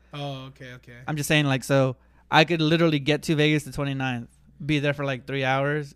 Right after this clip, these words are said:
Speaker 2: and Mexico could lose that game and not go to Vegas, or win that game and be in Vegas.
Speaker 1: Oh, okay, okay. That
Speaker 2: And that's
Speaker 1: makes
Speaker 2: assuming
Speaker 1: sense.
Speaker 2: they even get to that game.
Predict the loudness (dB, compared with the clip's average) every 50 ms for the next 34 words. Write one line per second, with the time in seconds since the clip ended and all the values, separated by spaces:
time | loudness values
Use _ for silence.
0 | -18 _ -8 -8 -6 -4 -6 -6 -6 -6 -4 -4 -4 -4 -4 -6 -4 -4 -4 -4
1 | -4 -4 -4 -4 -4 -2 -2 -2 -2 -4 -6 -8 -8 -4 -2 -2 -2 -2 -2 -2
2 | -2 -2 0 0 0 0 0 0 -2 -4 -6 -10 -8 -6 -4 -4 -4 -2 -4 -4
3 | -6 -6 -8 -10 -10 -10 -10 -8 -8 -6 -6 -6 -8 -8 -8 -10 -10 -10 -10 -12
4 | -14 -20 -20 -18 -16 -14 -14 -12 -14 -16 -16 -18 -18 -18 -18 -18 -18 -16 -10 -4
5 | -2 -2 -2 -2 -2 -2 0 0 0 0 0 0 0 0 0 -2 -2 -2 -2 -2
6 | -2 -2 -4 -4 -4 -4 -4 -4 -4 -6 -8